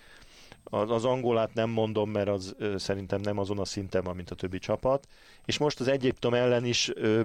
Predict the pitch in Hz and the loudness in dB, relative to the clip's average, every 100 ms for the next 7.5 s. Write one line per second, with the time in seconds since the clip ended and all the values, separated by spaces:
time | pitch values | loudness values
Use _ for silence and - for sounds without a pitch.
0 | 110 135 123 113 107 - - - - 110 | 2 0 2 2 0 -2 -6 -4 -2 -2
1 | - 120 110 101 - 104 110 113 120 - | -2 -2 0 0 -2 -2 0 2 0 0
2 | 135 139 123 143 139 123 127 113 - 156 | -2 0 -2 0 0 0 0 0 0 2
3 | 127 117 104 160 - 120 - - - - | 2 2 0 -2 0 -2 -2 -12 -20 -20
4 | - - - - 110 110 107 101 123 139 | -20 -20 -6 -2 -2 0 0 0 0 2
5 | 113 110 107 107 104 - 98 104 - 104 | 2 0 0 2 0 0 -2 0 -4 -4
6 | 104 110 131 - 117 113 107 113 - 107 | -4 -2 -2 -2 0 0 2 0 0 -2
7 | - 104 - 101 | 2 0 2 0